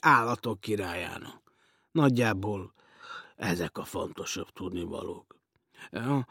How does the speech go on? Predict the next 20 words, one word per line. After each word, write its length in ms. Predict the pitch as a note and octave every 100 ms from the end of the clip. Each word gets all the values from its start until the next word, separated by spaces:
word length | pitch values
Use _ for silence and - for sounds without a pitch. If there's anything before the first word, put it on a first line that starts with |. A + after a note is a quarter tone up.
| -
esetleg 680 | - B2+ B2 A#2+ A2+ C3 A#2+
lesz 360 | C3 C#3 A#2+ -
ott 240 | G#2+ -
egy 280 | A2 G2+ -
Mehá 400 | A2+ G2 F#2+ F#2
nevű 320 | F2 F2+ F#2
indiai 520 | F#2 F#2 F#2 F#2 F#2
torna 440 | F2+ G2 F#2 F#2 F#2
tanár, 500 | - A2 A2+ A#2 - - _ _ -
aki 480 | A2+ - B2 G#2+ - _ _ -
meteorológiai 1120 | C#3+ C#3 A#2+ A#2+ A2+ A#2 A#2 A2 B2+ B2+ C3+
okokból 580 | C3 C#3 A2+ A#2 A#2 G2+
kifolyólag 760 | G#2 - G#2 F#2+ F#2 F2+ F2+ - _ _
megveri 600 | F#2 G2 F2+ F2+ E2+ F2+
időnként 680 | F#2 F#2 F#2 - G2 F2+ E2+
önt. 280 | F#2+ F2 - _ _ _ _
Ehhez 640 | - C#3 F2+ B2 A#2+ A2 - -
ön 360 | A#2+ A#2 A#2 - _ _
idővel 540 | - G#2+ G2+ F#2+ F#2 D#2+
hozzászokik." 960 | E2 - - E2 - - - - -